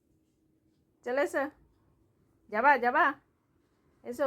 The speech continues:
গরম লাগছে খুব, তাড়াতাড়ি বের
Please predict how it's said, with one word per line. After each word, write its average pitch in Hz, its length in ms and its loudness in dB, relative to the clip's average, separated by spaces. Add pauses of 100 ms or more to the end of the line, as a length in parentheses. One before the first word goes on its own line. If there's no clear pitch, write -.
(100)
গরম 254 260 2
লাগছে 269 220 -6 (100)
খুব, 262 280 0 (2000)
তাড়াতাড়ি 233 340 -6
বের 240 120 2